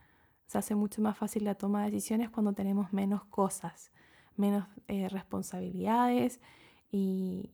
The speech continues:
y ojalá no tener deudas también. Bueno, pero ese es un tema aparte que tiene que ver con finanzas, pero en cuanto a las cosas, ojalá tener siempre lo menos posible, lo, lo necesario. Pero ocurrió algo súper curioso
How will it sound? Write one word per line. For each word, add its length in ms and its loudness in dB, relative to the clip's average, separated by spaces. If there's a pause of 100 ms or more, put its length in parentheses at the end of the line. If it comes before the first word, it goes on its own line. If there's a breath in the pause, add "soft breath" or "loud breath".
y 120 -2
ojalá 380 0
no 240 4
tener 300 -2
deudas 400 4
también. 360 -2 (580 loud breath)
Bueno, 200 0
pero 140 2
ese 140 0
es 40 4
un 80 4
tema 200 4
aparte 400 2
que 60 2
tiene 200 2
que 100 -2
ver 100 0
con 160 0
finanzas, 460 0
pero 260 -2 (420 soft breath)
en 100 0
cuanto 260 2
a 20 4
las 160 0
cosas, 360 0
ojalá 320 -2
tener 240 0
siempre 480 -2
lo 100 2
menos 340 2
posible, 540 -6
lo, 220 -4
lo 160 -4
necesario. 680 -4 (1600 loud breath)
Pero 180 2
ocurrió 300 0
algo 180 2
súper 320 -4
curioso 580 0